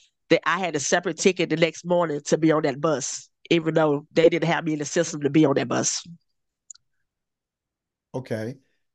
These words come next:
Speaker 2: So right now, before I go any further, what are some of the things that you wanna share? 'Cause you've been excited about this interview, and I can pick back
Speaker 1: Uh-huh.
Speaker 2: up where I'm going, but I wanna make sure that you share what you wanna share.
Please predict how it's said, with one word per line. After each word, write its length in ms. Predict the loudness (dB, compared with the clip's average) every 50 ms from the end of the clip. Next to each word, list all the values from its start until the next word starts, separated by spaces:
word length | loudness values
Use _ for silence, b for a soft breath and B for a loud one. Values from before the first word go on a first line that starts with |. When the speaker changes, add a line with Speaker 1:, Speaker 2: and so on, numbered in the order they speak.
| _ _
Speaker 2:
So 640 | -16 -14 -4 -2 0 0 0 0 -2 -4 -8 -12 _
right 260 | -8 -4 -2 -2 -2 -2
now, 240 | -2 -2 -2 -2
before 440 | -2 -4 -4 -6 -4 0 2 2 2
I 80 | 2 -2
go 280 | -4 -4 -2 -2 -2
any 180 | -2 -2 -4 -6
further, 540 | -6 -6 -4 -4 -4 -2 -4 -6 -8 -8 -12 _ _ _ _ _ _ _ _ _ _ _ _ _ _ _ _ _ _ _ _ -20 _
what 200 | -2 0 0 2
are 80 | 2 -2
some 260 | -2 0 -2 -2 -2
of 60 | -4
the 60 | -6
things 380 | -4 -4 -2 0 0 0 -2 -4
that 200 | -8 -10 -8 -8
you 80 | -6 -2
wanna 260 | -2 -2 -2 -2 -6
share? 300 | -6 -2 -2 -2 -2 -2
'Cause 220 | -4 -6 -8 -8 -8
you've 140 | -8 -4
been 140 | -2 -2 -2
excited 480 | -2 -4 -4 -4 -2 -2 -2 -2 -4 -6
about 280 | -8 -8 -8 -8 -6
this 200 | -8 -10 -10 -8
interview, 380 | -6 -4 -4 -4 -4 -6 -8 -8
and 80 | -6 -6
I 100 | -8 -6
can 180 | -6 -6 -6
pick 300 | -4 -4 -4 -4 -2 -2
back 260 | 0 0 0 0 -2
Speaker 1:
Uh-huh. 120 | -2 -2 -4
Speaker 2:
up 60 | -4 -4 -14 _ _ _ _
where 200 | -4 0 0 2
I'm 180 | 2 0 0 0
going, 440 | 0 2 2 2 2 0 -2 -6 -12 _ _
but 140 | -4 -2 -2
I 60 | 0
wanna 240 | 0 -2 -2 0 0
make 220 | 0 -2 -2 -4
sure 200 | -6 -6 -6 -6
that 180 | -6 -6 -8 -6
you 80 | -6 -6
share 320 | -6 -4 -2 0 0 0
what 220 | -2 -4 -6 -8
you 80 | -8 -6
wanna 200 | -6 -4 -6 -6
share. 400 | -8 -8 -8 -8 -8 -10 -14